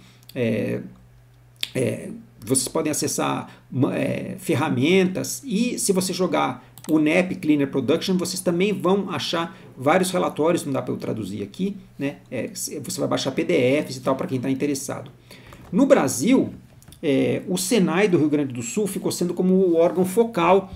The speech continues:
de difusão do Centro de Produção Mais Limpa no Brasil, e se vocês jogarem senai Rio Grande do Sul, Produção Mais Limpa, vocês vão encontrar, não tem uma página específica, mas muitos estudos de caso, onde é interessante pra você ver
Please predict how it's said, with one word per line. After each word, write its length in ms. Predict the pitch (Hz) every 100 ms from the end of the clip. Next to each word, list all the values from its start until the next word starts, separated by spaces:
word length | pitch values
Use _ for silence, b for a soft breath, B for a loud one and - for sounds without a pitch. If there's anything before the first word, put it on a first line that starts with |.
| B -
de 100 | 143
difusão 500 | 185 185 117 165 170
do 100 | 147
Centro 400 | - 160 - 92
de 100 | -
Produção 360 | 147 135 151
Mais 200 | 147 143
Limpa 240 | 131 131 123
no 60 |
Brasil, 480 | 120 185 185 208 233 B B B B -
e 40 |
se 120 | - 180
vocês 240 | 185 196
jogarem 340 | 180 156 143
senai 460 | 131 180 151 156 165
Rio 160 | 131 135
Grande 280 | 131 120
do 100 | 113
Sul, 260 | - - 156
Produção 420 | - 123 113 131
Mais 200 | 120 127
Limpa, 280 | 123 143 147
vocês 300 | 139 147 139
vão 100 | 165
encontrar, 600 | 165 170 156 160 180 B B B B B B 160
não 120 | 180
tem 140 | 208
uma 140 | 202 185
página 420 | 165 170 151 143
específica, 600 | 131 151 - 190 185 196
mas 180 | 185 165
muitos 400 | 180 220 208 185
estudos 380 | - 202 180
de 100 | 180
caso, 480 | 185 165 147 135 127 -
onde 180 | 135 131
é 20 |
interessante 520 | 147 160 - 170 180
pra 120 | - 180
você 220 | 165 190
ver 280 | 170 226